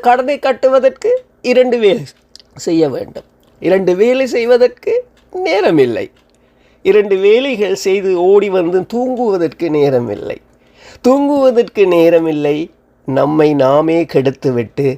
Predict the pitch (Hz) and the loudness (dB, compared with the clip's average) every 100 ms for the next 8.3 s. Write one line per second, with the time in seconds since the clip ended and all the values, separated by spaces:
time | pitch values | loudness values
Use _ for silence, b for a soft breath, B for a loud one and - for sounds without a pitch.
0 | - _ _ 123 131 127 120 127 - 127 | -10 _ _ -2 0 0 -2 -8 -8 -4
1 | 135 151 143 127 117 113 104 - 302 262 | -2 -2 0 0 0 -2 -4 -8 -10 -8
2 | 120 107 98 87 85 - _ _ - 233 | -6 -8 -8 -10 -14 -14 _ _ -4 -4
3 | 190 190 190 180 151 - 117 127 120 101 | -4 -4 -4 -2 -2 0 -2 -2 -4 -6
4 | - - _ _ - 180 147 - - - | -8 -10 _ _ -4 0 0 -2 -8 -4
5 | 175 180 175 180 165 180 311 - B B | 0 2 2 0 0 0 -2 -8 B B
6 | B B 208 208 196 175 147 165 170 160 | B B 0 2 2 2 2 0 0 -2
7 | 151 151 147 143 143 131 139 147 151 139 | 0 -2 0 -2 -2 -2 0 0 0 -2
8 | 127 120 | -2 -2